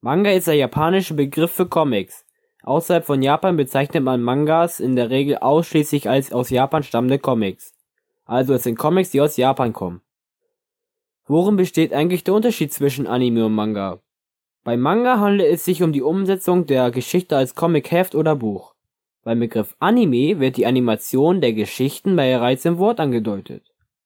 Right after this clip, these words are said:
Hierbei handelt es sich um die Umsetzung mit bewegenden Bildern, beispielsweise als Fernsehserie oder Kinofilm.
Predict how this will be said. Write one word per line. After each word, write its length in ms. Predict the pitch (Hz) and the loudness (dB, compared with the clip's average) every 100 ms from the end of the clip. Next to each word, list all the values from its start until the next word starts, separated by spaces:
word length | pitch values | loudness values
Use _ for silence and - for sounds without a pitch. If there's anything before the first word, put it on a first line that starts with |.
| _ _ _ _ _ _ | _ _ _ _ _ _
Hierbei 380 | _ 165 175 202 | _ -2 0 0
handelt 300 | 160 175 170 | 2 2 4
es 140 | 156 151 | 2 0
sich 180 | 151 | -2
um 120 | 156 143 | 0 0
die 100 | 127 | 0
Umsetzung 540 | 147 175 170 170 175 | 0 2 0 0 0
mit 140 | 151 | 0
bewegenden 560 | 135 123 143 160 175 160 | 0 0 0 2 0 2
Bildern, 400 | 139 131 110 104 | 2 0 0 -2
beispielsweise 680 | 120 147 143 151 143 135 127 | -2 -2 -2 -4 0 0 0
als 140 | 113 | -2
Fernsehserie 720 | - 139 165 165 156 160 160 | -2 0 2 0 0 2 2
oder 180 | 151 147 | 4 2
Kinofilm. 680 | 143 139 117 101 - 90 90 | 0 -2 -2 -4 -8 -8 -8